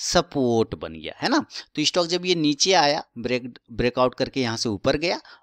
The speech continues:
ऊपर करने के बाद नीचे आया, नीचे आने के बाद देखिए यहीं से सपोर्ट लेके फिर बाउंस आ गया और वापस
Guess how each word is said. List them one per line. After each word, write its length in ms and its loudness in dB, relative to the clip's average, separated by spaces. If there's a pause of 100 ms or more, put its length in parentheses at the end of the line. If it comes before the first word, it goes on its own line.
(140)
ऊपर 240 0
करने 240 -2
के 60 -4
बाद 180 0
नीचे 300 -2
आया, 100 4
नीचे 260 2
आने 80 2
के 40 0
बाद 120 2
देखिए 260 -4
यहीं 260 0
से 260 0
सपोर्ट 440 -4
लेके 220 -4
फिर 200 -2
बाउंस 320 -4
आ 40 -2
गया 140 -2
और 60 -2
वापस 480 6